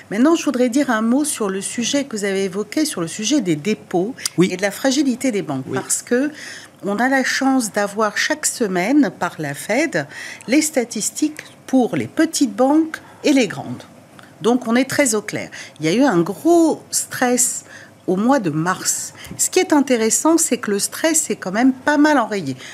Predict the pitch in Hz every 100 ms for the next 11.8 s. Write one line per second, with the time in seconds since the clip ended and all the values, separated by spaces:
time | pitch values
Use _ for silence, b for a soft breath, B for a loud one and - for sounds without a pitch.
0 | B - 135 - 277 262 220 233 226 240
1 | 233 - 220 214 202 190 180 175 190 190
2 | 190 202 - 160 165 170 202 202 170 160
3 | B B - - - 196 196 190 196 -
4 | 202 - 202 190 196 185 147 127 143 -
5 | - - B B B B - 302 320 311
6 | 175 156 - 294 330 311 214 - - 247
7 | 185 165 175 180 240 330 B B - 247
8 | - 349 349 220 214 247 - 233 254 311
9 | 262 233 220 - 135 - B B 180 196
10 | - 165 185 254 320 330 339 339 - 269
11 | 233 233 - 247 - 175 123 90